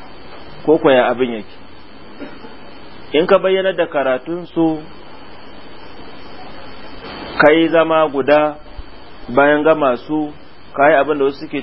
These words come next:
cewa a ramo abin da aka yi yadda aka yi shi sanda bakka ne. Raka'a biyu a jere ba tare da ka zauna a tsakiyar su ba sai ka je ƙarshen su ka zauna. To shine ka yi abin da aka yi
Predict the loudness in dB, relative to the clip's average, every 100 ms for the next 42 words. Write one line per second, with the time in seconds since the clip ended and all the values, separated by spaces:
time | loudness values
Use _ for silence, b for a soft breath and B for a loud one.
0 | -4 0 4 4 4 -2 -16 -18 -18 -18
1 | -18 -8 2 4 6 4 4 0 -4 -2
2 | -2 -2 -6 -4 -4 -4 -4 -4 -4 -4
3 | -8 -14 -18 -16 -6 -4 -2 0 0 0
4 | 0 -2 -2 -4 -8 -8 -8 -6 -2 0
5 | -2 -4 -6 -6 -10 -16 -16 -16 -18 -18
6 | -18 -18 -18 -18 -18 -16 -16 -16 -16 -16
7 | -16 -8 -2 0 4 4 4 4 2 2
8 | 0 0 2 0 -2 -4 -2 0 2 2
9 | 2 2 2 0 -2 -4 -4 -6 -6 -4
10 | -4 2 2 2 -2 -2 -4 -8 -8 -8
11 | -2 -2 -4 -8 -16 -18 -18 -16 -16 -16
12 | -16 -16 -14 -6 0 2 4 6 6 6
13 | 4 2 0 -2 -2 -2 0 -2 -2 -4
14 | -4 -4